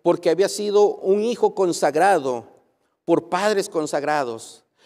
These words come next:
Pero también él debía de decidir qué hacer con su propia vida. Y es ahí donde comienza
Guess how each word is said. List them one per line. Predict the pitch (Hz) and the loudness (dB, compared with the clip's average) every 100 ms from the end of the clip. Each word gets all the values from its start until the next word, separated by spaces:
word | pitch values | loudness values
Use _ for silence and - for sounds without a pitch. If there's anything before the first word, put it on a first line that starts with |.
| _ - | _ 2
Pero | 196 196 | 2 4
también | 190 208 262 285 185 | 2 4 2 2 4
él | 220 285 208 | 4 4 4
debía | 196 175 277 277 196 175 202 190 - - _ _ _ _ _ _ | 4 6 4 6 6 6 2 -2 -16 -20 _ _ _ _ _ _
de | - 214 | 2 4
decidir | 208 214 202 175 254 311 - - - | 6 4 2 2 4 2 0 -18 -4
qué | 240 277 | 2 2
hacer | 254 - 311 339 | 2 4 4 6
con | 294 233 | 2 4
su | 202 | 2
propia | 214 185 190 | 2 4 4
vida. | 170 156 131 117 107 - - _ _ - - | 6 6 6 4 0 -14 -20 _ _ -20 -2
Y | 214 | 2
es | 320 311 | 4 4
ahí | 247 277 311 | 4 6 4
donde | 302 247 233 | 6 4 4
comienza | 220 214 302 302 - 254 | 2 4 4 4 4 2